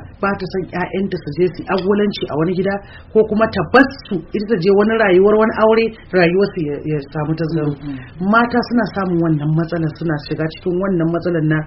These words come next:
Speaker 1: da su je wani wurin ga ƴaƴan ƙanana ne, gara sun zauna a gidan, sun, sun zauna a gidan iyayensu, sun fuskanci tarbiyyar ƴaƴansu har su girma.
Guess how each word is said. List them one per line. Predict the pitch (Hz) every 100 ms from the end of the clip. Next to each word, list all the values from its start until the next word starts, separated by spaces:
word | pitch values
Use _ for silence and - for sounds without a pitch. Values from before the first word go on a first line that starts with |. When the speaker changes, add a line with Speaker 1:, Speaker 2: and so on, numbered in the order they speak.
| -
Speaker 1:
da | -
su | 170 170
je | 165 220
wani | 220 214 214
wurin | 220 220 - - -
ga | 165
ƴaƴan | 160 196 208
ƙanana | 202 196 190 196 190
ne, | 160 160 160 - 143
gara | 151 180 185
sun | - 185
zauna | 190 196 196
a | -
gidan, | 147 175 160
sun, | 170 170 170 160 -
sun | - 160 196
zauna | 214 190
a |
gidan | 156 180
iyayensu, | 190 208 170 202 208 208 196 - -
sun | - 214
fuskanci | 208 214 175 160 - 196
tarbiyyar | 190 202 196 208 120
ƴaƴansu | 147 175 165
har | 156
su | 160
girma. | 156 143 147